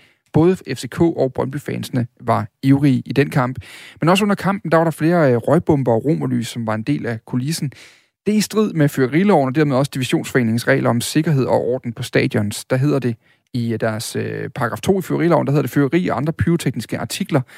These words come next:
må ikke opbevares, overdrages, erhverves eller anvendes uden for kommunalbestyrelsens tilladelse." Og som arrangør af kampen, der er det F C København, der skal stå for sikkerheden til de her kampe, og dermed også forsøge at undgå, at pyroteknikken bliver affyret under kampen.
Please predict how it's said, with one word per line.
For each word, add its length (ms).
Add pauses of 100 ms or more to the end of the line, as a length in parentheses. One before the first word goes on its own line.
(280)
må 60
ikke 140
opbevares, 600 (120)
overdrages, 540
erhverves 380
eller 220
anvendes 460
uden 160
for 80
kommunalbestyrelsens 760
tilladelse." 540 (580)
Og 60
som 160
arrangør 420
af 100
kampen, 400 (440)
der 60
er 80
det 140
F 40
C 120
København, 380
der 60
skal 140
stå 180
for 100
sikkerheden 480
til 120
de 60
her 100
kampe, 300
og 100
dermed 240
også 280 (460)
forsøge 260
at 40
undgå, 320
at 100
pyroteknikken 640
bliver 260
affyret 480
under 220
kampen. 420